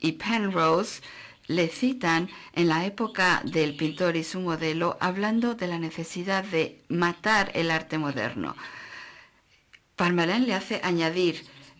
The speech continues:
"No hay que dejar que las viejas audacias se conviertan en costumbre". Y en otro pasaje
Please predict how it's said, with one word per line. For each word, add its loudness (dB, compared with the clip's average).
"No 2
hay 2
que 0
dejar -6
que 0
las 0
viejas -4
audacias -2
se -10
conviertan -4
en 0
costumbre". -6
Y -2
en 4
otro -4
pasaje -6